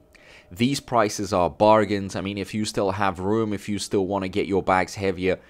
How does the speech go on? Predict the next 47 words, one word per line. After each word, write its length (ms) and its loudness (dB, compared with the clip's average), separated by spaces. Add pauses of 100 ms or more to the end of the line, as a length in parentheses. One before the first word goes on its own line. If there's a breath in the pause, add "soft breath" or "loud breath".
(960 soft breath)
I 60 -2
mean, 360 -4
I'm 180 -2
just 180 -10
telling 300 -2
you 120 -6
right 220 -2
now, 280 -4
these 240 -6
are 80 6
opportunities. 680 -4 (300 soft breath)
People 260 0
are 100 4
saying 360 0
that 240 -2
Bitcoin 340 -4
could 140 -10
drop 320 2
even 240 -4
lower. 440 4 (200)
There's 160 -6
possibilities. 760 -6 (120)
We 120 -8
don't 280 4
know, 200 0
but 200 -4
I 120 4
prefer 300 -2
not 180 -4
to 80 -8
speculate. 640 -4 (320 loud breath)
You 100 -10
know, 100 -2
if 200 -2
you 140 0
were 220 6
gonna 200 -4
buy 240 2
Bone 320 0
and 100 -6
you're 100 0
waiting 420 0 (160)
for 400 2
lower 280 2
price, 460 0
guys, 400 -2 (360 soft breath)
really, 460 4